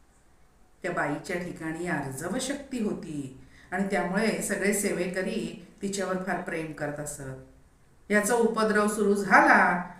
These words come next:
म्हणजे मग त्यांना शक्य ती ते मदत करत असत.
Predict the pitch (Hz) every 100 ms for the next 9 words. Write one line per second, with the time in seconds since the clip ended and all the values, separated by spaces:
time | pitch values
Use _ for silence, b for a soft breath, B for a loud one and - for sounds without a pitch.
0 | - 196 196 190 190 202 285 - - -
1 | 175 170 185 - 170 - - 196 196 233
2 | 349 311 202 156 151 - 143 143 135 -